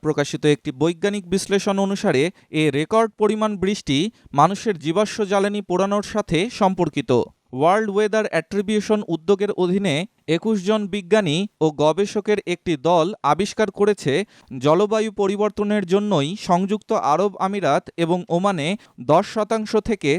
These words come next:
চল্লিশ শতাংশ বেশি বৃষ্টিপাতের ঘটনা ঘটেছে, যা সাধারণত এল নিনোর বছরে ঘটে না। বিশ্লেষণে বলা হয়েছে,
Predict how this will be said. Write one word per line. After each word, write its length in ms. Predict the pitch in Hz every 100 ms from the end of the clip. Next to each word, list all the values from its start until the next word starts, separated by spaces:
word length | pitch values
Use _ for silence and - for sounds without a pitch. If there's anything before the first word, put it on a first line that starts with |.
| -
চল্লিশ 320 | 185 190 220 -
শতাংশ 320 | 208 208 208 214 165
বেশি 260 | 185 - 151 190 - -
বৃষ্টিপাতের 560 | 139 185 208 208 202 208 151
ঘটনা 280 | 160 160 170 151
ঘটেছে, 380 | 151 151 - 127 - _ 123
যা 100 | 143 147
সাধারণত 540 | 170 156 165 156 131 135 165 247 _ - 185
এল 80 | 214
নিনোর 260 | 214 208 214 175
বছরে 300 | 175 - 202
ঘটে 280 | 139 143 147 139
না। 100 | 120 - _ _ 139
বিশ্লেষণে 540 | 170 - 220 233 226 214
বলা 160 | 165 185 202
হয়েছে, 360 | 220 208 151